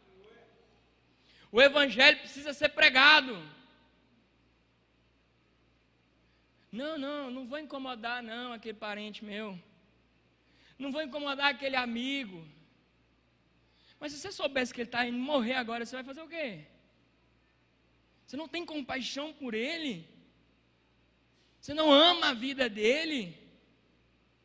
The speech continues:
Sabe, a maior prova de amor da humanidade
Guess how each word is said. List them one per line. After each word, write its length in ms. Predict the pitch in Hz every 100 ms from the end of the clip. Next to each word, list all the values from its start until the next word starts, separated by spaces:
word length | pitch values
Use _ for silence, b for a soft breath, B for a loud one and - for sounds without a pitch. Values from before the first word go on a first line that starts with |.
| _ _ _ _ _ _ _ _ _ _ _ _ _ _
Sabe, 240 | - 233 220
a 40 |
maior 320 | 214 208 262
prova 420 | 269 240 254 233
de 120 | 202 202
amor 440 | 190 214 226 -
da 120 | 190 202
humanidade 1120 | 220 202 220 226 185 170 185 196 180 170 151